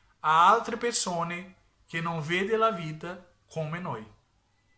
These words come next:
E adesso una sfida per voi. Prendi il cellulare di papà, dei, dei genitori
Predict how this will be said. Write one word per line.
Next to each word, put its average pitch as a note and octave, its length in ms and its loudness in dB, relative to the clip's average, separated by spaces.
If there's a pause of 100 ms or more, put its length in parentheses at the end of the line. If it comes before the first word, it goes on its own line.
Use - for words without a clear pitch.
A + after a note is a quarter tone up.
(1160)
E G#3 360 2
adesso F#3 800 0
una F3+ 280 -4
sfida E3 540 -2
per C#3+ 180 -4
voi. A#2 320 -6 (1400)
Prendi F#3 300 -2
il G3+ 60 -2
cellulare G3 580 2
di F#3 100 -8
papà, E3+ 680 0
dei, C#3 140 -6
dei C#3+ 300 -6
genitori D#3+ 840 -6